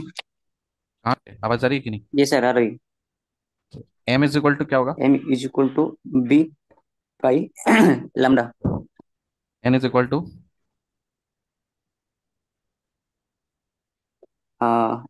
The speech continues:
Speaker 2: N is equal to N by lambda।
Speaker 1: N is equal to N by lambda।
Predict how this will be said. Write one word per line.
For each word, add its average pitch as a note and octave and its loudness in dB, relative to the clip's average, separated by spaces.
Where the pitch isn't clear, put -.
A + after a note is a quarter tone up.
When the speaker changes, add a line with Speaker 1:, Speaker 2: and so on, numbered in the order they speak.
Speaker 2:
N C#3 6
is C#3 4
equal C#3 2
to D#3+ 0
N C#3+ 4
by C#3+ 4
lambda। B2 0
Speaker 1:
N B2 2
is B2 0
equal B2+ 2
to B2+ -2
N D3+ 2
by D3+ 4
lambda। A2+ 0